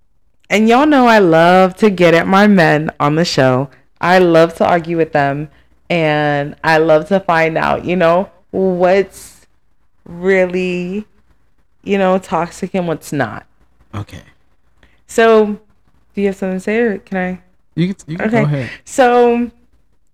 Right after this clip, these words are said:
Speaker 1: listening to our episode multiple times,
Speaker 2: Mm-hmm.
Speaker 1: um, I, you, you were making a comment saying that, like, "Oh, if we were together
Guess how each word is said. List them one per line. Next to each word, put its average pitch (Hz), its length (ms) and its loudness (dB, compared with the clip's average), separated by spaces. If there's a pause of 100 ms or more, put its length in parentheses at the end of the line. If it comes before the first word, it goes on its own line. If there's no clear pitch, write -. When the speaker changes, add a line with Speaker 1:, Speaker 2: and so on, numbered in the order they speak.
(640)
Speaker 1:
listening 277 440 2
to 233 100 -2
our 185 180 2
episode 156 640 0 (400)
multiple 156 440 -4
times, - 560 -12 (340)
Speaker 2:
Mm-hmm. 107 300 -12
Speaker 1:
um, 185 880 0 (600)
I, 196 320 2
you, 226 680 -2
you 226 240 -4
were 254 120 2
making 269 320 0
a 262 60 2
comment 214 440 -2
saying 180 280 -4
that, - 160 -4
like, - 400 -6 (520)
"Oh, 196 200 4
if 185 100 -6
we 208 100 -2
were 214 140 0
together 170 680 -2